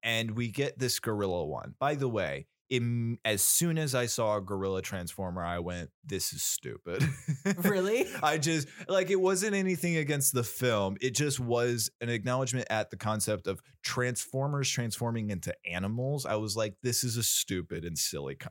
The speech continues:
Speaker 1: idea."
Speaker 2: That's fair.
Speaker 1: I'm on board with it, and I get it, but this is silly and
Speaker 2: Yeah.
Speaker 1: stupid. But, uh,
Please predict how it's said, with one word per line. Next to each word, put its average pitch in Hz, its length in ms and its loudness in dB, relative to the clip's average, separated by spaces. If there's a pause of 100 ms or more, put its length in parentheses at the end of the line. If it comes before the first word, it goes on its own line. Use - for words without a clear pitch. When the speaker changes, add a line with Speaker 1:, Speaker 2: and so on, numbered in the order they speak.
Speaker 1:
idea." 80 500 -6
Speaker 2:
That's 196 300 2
fair. 170 480 0 (100)
Speaker 1:
I'm 127 220 2
on 190 280 2
board 208 300 2
with 139 220 -2
it, 127 200 2
and 120 140 2
I 123 140 2
get 180 320 2
it, 113 260 2
but 101 220 -2
this 107 260 0
is 101 140 -2
silly 82 400 0
and 78 180 -4
Speaker 2:
Yeah. 127 260 2
Speaker 1:
stupid. 69 220 -6 (340)
But, 123 420 0
uh, 110 300 4